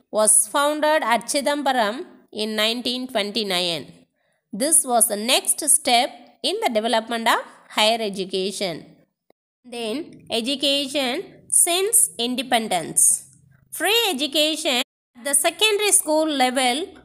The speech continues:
was introduced in nineteen sixty-four to nineteen sixty-five. In nineteen fifty-six,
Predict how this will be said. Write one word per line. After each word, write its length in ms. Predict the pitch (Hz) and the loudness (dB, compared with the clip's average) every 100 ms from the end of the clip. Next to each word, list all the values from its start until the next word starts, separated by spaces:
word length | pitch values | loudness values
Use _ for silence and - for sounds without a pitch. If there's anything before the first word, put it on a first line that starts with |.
| - | -4
was 280 | 233 247 262 | 2 4 4
introduced 720 | 320 339 392 302 381 381 359 | 2 0 0 2 0 0 -2
in 500 | 285 262 262 - - - | 0 0 0 -4 -12 -6
nineteen 600 | 233 247 311 294 339 339 | 0 2 2 0 0 2
sixty-four 1080 | - 262 - 302 294 285 269 254 254 - - | 0 2 0 -2 -4 -2 0 0 -2 -6 -6
to 120 | 240 262 370 - - _ - | -4 -4 -6 -12 -20 _ -6
nineteen 520 | 226 240 262 277 277 | 0 0 0 -2 -2
sixty-five. 760 | 269 208 - 254 - 214 175 151 - - - - - | -2 -2 -2 -2 0 0 0 -4 -16 -20 -20 -20 -2
In 180 | 294 320 | 0 4
nineteen 640 | 330 480 508 480 480 523 | 4 4 2 2 2 -2
fifty-six, 1200 | - 339 - 359 339 - 330 294 302 - - - | -4 -4 0 2 2 4 4 2 2 4 4 0